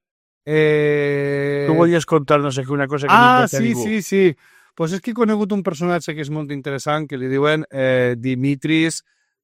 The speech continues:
Speaker 1: vaig a dir mal el nom perquè és grec, Yiannakopoulos, val?
Speaker 2: Ujú.
Speaker 1: Este senyor és el, el, el propietari del Panathinaikos de,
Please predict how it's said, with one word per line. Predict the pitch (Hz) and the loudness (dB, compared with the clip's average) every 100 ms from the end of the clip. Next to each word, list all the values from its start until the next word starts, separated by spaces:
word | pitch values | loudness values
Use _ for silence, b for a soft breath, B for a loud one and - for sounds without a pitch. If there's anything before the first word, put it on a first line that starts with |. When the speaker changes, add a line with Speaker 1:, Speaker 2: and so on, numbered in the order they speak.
| _ | _
Speaker 1:
vaig | 123 127 | -6 -2
a | 151 | -2
dir | 135 | -2
mal | 123 123 | -2 -2
el | 117 | -2
nom | 117 131 | -4 -4
perquè | 131 117 110 | -6 -10 -10
és | |
grec, | 104 98 _ | -12 -14 _
Yiannakopoulos, | 139 131 139 131 131 127 120 - 117 - 147 139 117 95 - | -10 -2 2 2 2 0 -2 -6 -4 0 0 0 -6 -12 -10
val? | 117 135 262 _ _ _ | -2 0 -2 _ _ _
Speaker 2:
Ujú. | 160 151 180 226 | 0 2 0 0
Speaker 1:
Este | 156 - | -2 0
senyor | 208 220 202 214 208 196 269 - | 2 2 4 4 6 4 2 -2
és | 175 160 | -4 2
el, | 175 156 151 - | 2 2 0 0
el, | 147 139 135 139 | 2 4 2 0
el | 147 135 | -2 -2
propietari | 123 135 127 127 143 156 | 0 -2 0 0 2 4
del | 175 147 | 4 2
Panathinaikos | 135 123 117 113 120 110 151 156 - - | 0 -2 -4 -4 -4 -2 -4 -4 -12 -12
de, | 98 73 | -10 -10